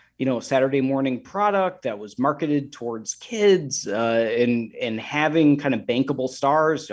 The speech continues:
Hulk Hogan being one of them, and then Andre the Giant, and then having great villains like Rowdy Roddy Piper at the time, they were able to create compelling stories that crossed over into the mainstream.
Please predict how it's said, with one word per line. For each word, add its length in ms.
Hulk 240
Hogan 300
being 260
one 140
of 120
them, 180
and 80
then 140
Andre 320
the 100
Giant, 400
and 60
then 100
having 360
great 400
villains 560
like 200
Rowdy 280
Roddy 280
Piper 380
at 100
the 60
time, 420
they 360
were 80
able 220
to 100
create 400
compelling 440
stories 400
that 140
crossed 360
over 240
into 160
the 80
mainstream. 800